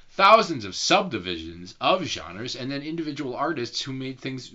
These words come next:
that can't necessarily be quali-, qualified or quantified into, like, a genre. So it, it, it's just, it's, it's, it's, it's, uh,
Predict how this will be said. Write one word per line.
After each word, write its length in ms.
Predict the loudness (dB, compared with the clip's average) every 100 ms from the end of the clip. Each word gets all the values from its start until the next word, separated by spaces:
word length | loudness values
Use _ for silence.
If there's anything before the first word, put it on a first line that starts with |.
| -8
that 180 | -8 -6
can't 240 | -8 -8
necessarily 520 | -10 -8 -8 -8 -8
be 120 | -10 -8
quali-, 400 | -6 -6 -8 -16 -18 -18 -20 -12
qualified 500 | -6 -4 -4 -6 -6
or 140 | -8 -10
quantified 560 | -12 -12 -10 -8 -8 -12 -20 -20 -20 _
into, 420 | -10 -10 -10 -10
like, 320 | -10 -12 -14 -16
a 120 | -12 -10
genre. 600 | -8 -8 -8 -10 -12 -14 -18 _ -20 -20 _ _ -12
So 160 | -4
it, 140 | -2 -2
it, 120 | -4 -6 -6 -6
it's 180 | -8 -10
just, 320 | -6 -8 -8
it's, 240 | -8 -6
it's, 320 | -8 -8 -12 -14
it's, 340 | -12 -8 -8 -10 _ _ _ _ _ _ -8
it's, 180 |
uh, 40 | -6